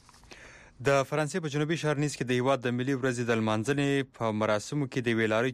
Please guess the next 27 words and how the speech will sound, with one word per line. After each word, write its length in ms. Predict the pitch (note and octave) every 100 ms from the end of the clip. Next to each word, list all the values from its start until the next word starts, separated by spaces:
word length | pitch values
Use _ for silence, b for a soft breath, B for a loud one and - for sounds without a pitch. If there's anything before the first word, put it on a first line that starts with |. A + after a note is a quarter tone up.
| B2
چلوونکي، 560 | A2 A#2 C#3 C3+ C#3 C#3+ F3 -
چلوونکي 540 | A#2+ C3 D#3 - D#3 D#3 C#3+ B B B B B B
د 100 | B2+ -
خلکو 280 | F3+ - D#3+
پر 120 | C#3+ B2+
ګڼې 160 | C3 B2+
ګوڼې 240 | D3 D3
خپله 180 | - C#3 A#2+
لارۍ 180 | A#2 C#3
خېژولي 500 | C3 A2 A#2+ C#3 C#3 C#3 C3
او 200 | A2+ A#2 -
څلور 240 | C3 B2
اتیا 160 | G#2+ G#2 G#2
کسان 200 | A2+ G2+
یې 60 | F#2+
وژلي 220 | G#2 G2
دي 100 | G2+ F#2+
او 80 | F#2+ G2+ G#2+
له 100 | G#2+ G#2+ - -
سلو 220 | G3+ D#3+
نه 60 | A2+ G2+
زیات 300 | G2+ - -
کسان 260 | G#2+ - G#2
یې 60 | G2+
ټپیان 240 | - G#2 G#2
کړي 120 | G#2+
دي. 60 | F#2